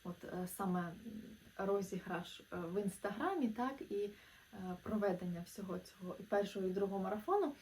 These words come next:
От, і, е, для, для того, щоб уже завершити, да, всі ці пункти і, е,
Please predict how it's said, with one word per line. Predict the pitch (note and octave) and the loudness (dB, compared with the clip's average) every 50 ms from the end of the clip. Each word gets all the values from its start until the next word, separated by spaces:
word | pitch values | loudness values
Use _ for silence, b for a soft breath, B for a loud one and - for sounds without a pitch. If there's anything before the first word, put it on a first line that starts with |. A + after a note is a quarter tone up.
| B B B B B B B | B B B B B B B
От, | - A3+ A3+ A3 - - | 2 2 2 2 0 -2
і, | - B3 C4 | 0 2 2
е, | C#4 C#4 C4 - - A3+ A3 G#3+ G#3+ G3+ F#3+ | 4 2 2 2 4 4 6 6 6 4 4
для, | G#3+ G#3 A3+ A#3 A#3+ A#3 A3 - - - - - - - - - - - - - - - - - - - - - - - - | 6 6 8 8 8 6 2 0 -6 -14 -20 -20 -20 -20 -20 -20 -20 -20 -20 -20 -20 -20 -20 -20 -20 -20 -20 -20 -20 -12 -8
для | - G3 G3 G#3 A3+ A#3 | -6 0 6 6 6 8
того, | A3+ - A#3+ A#3+ G#3+ | 8 8 8 8 6
щоб | G#3+ - - G#3+ G3 G3+ | 4 2 0 0 2 2
уже | F#3+ F#3 G3+ G3 E3+ - | 2 2 4 2 2 2
завершити, | - F3+ - G#3+ G#3 G3+ F#3+ E3+ E3 - - - - - - - - | 0 2 4 4 6 6 6 4 4 2 -2 -8 -8 -8 -8 -4 0
да, | G3 G#3+ A3 | 0 0 0
всі | G#3+ - - - F#3+ | 0 -4 -4 -4 -4
ці | F#3+ - - F#3 | -4 -2 -2 -2
пункти | F#3 - C4 E4 F#4 F#4 - - D4 C#4+ C#4 B B B B B - | -2 0 0 0 0 0 0 2 2 2 2 B B B B B -2
і, | A#3 A#3 A#3+ A#3+ | 2 4 6 6
е, | A3+ G3+ - - - G3 G3 G3 F#3+ | 6 4 2 -2 -4 -4 -4 -4 -2